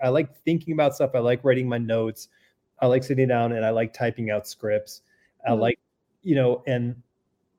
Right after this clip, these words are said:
Speaker 1: all that kind of stuff i-, is, I like that process. So I like structure and a process, but I think it's like, I, I think, as you said, it's like, it changes. It's like whatever the project demands or calls for. I think
Speaker 2: Mm.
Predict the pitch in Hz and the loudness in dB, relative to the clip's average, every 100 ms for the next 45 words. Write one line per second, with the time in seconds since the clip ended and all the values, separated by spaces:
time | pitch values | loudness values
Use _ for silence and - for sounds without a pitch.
0 | _ _ - - 170 185 180 185 170 - | _ _ -16 2 4 4 2 -2 0 2
1 | 151 - 175 160 175 151 135 - 139 147 | 2 2 2 4 4 2 0 2 4 4
2 | 147 139 - - 123 110 113 - - - | 4 2 2 2 2 2 -8 -14 -18 -4
3 | - 135 147 196 - 139 135 139 123 110 | 4 6 6 2 2 2 2 0 0 -2
4 | - 123 123 120 113 107 - _ _ _ | -2 0 2 2 0 -2 -6 _ _ _
5 | _ _ _ _ _ - 139 196 202 135 | _ _ _ _ _ -12 2 6 6 6
6 | 131 - _ _ _ _ _ _ _ - | 0 -14 _ _ _ _ _ _ _ -4
7 | 151 - 254 269 269 - 240 214 - _ | -4 -2 -4 -4 -4 0 0 0 -6 _
8 | _ _ _ _ _ _ _ _ _ _ | _ _ _ _ _ _ _ _ _ _
9 | _ _ _ - - 175 180 170 254 240 | _ _ _ -20 -12 -4 -2 0 0 0
10 | 214 180 202 175 156 160 175 170 - - | 0 2 2 2 2 0 0 0 -2 -4
11 | 190 185 190 165 175 151 156 185 180 139 | -2 0 0 0 0 0 2 2 2 0
12 | - 139 156 160 165 160 170 170 127 117 | 0 0 0 -2 -2 -2 0 2 2 0
13 | 120 - 123 151 - 185 190 - 147 135 | -2 2 2 2 0 0 2 0 -2 2
14 | 247 196 | 0 0